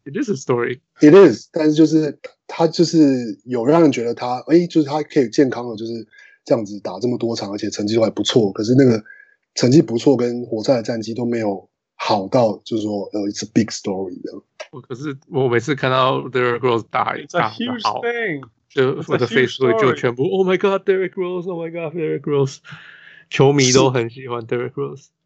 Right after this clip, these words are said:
Speaker 2: 对啊，所以我觉得他今年是这个部分也是会有加分的，就是一个，
Speaker 1: 嗯哼。
Speaker 2: 这个，因为算是 comeback 这样。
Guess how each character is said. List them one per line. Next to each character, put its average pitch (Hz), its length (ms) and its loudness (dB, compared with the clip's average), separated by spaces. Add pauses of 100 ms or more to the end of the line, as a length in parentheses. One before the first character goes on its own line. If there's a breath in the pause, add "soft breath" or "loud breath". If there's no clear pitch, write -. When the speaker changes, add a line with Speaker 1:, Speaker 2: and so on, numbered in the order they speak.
(200)
Speaker 2:
对 123 140 4
啊， 95 160 -4
所 - 160 6
以 175 40 12
我 131 80 6
觉 117 140 -2
得 113 100 -8
他 127 260 -8
今 135 200 -8
年 110 160 -8
是 - 180 -6
这 196 120 2
个 170 80 8
部 151 120 4
分 123 260 0 (220)
也 110 60 -14
是 139 80 -6
会 143 80 2
有 107 80 -2
加 104 240 -12
分 101 220 -16
的， - 60 -20 (200)
就 110 120 -16
是 104 160 -8
一 107 40 -6
个， 107 100 -8
Speaker 1:
嗯 113 40 -8
哼。 117 100 -16 (120)
Speaker 2:
这 113 60 -12
个， 104 80 -12 (280)
因 117 80 -2
为 113 60 2
算 113 180 0
是 110 80 -2
comeback 104 500 -2
这 - 100 -14
样。 - 80 -20